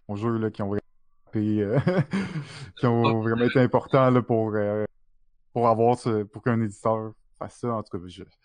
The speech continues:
Speaker 2: Mm.
Speaker 1: dur à, dur à dire. Je suis d'accord aussi, là, moi aussi, j'avais plus l'impression que c'était, ben,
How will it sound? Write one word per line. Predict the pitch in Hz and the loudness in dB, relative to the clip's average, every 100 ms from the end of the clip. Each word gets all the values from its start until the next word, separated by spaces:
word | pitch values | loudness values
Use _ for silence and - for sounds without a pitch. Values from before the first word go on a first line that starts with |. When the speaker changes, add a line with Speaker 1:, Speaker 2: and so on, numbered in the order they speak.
| _ _ _ _ - | _ _ _ _ -12
Speaker 2:
Mm. | 113 | -4
Speaker 1:
dur | 110 101 | -2 0
à, | 92 92 | -2 -4
dur | 107 127 | 0 4
à | 127 | 4
dire. | 113 156 165 | 4 4 4
Je | 143 | 2
suis | - 131 | -2 2
d'accord | 135 135 165 | 2 4 2
aussi, | 139 - | 2 -2
là, | 151 143 | 0 2
moi | 131 | 2
aussi, | 127 - 147 | 0 -2 0
j'avais | 123 107 107 | 2 2 -2
plus | - 135 | -2 -4
l'impression | 131 113 113 113 | -4 -4 -6 -8
que | 107 | -8
c'était, | - 101 - - - - - - | -6 -6 -8 -20 -20 -20 -20 -10
ben, | 90 | -8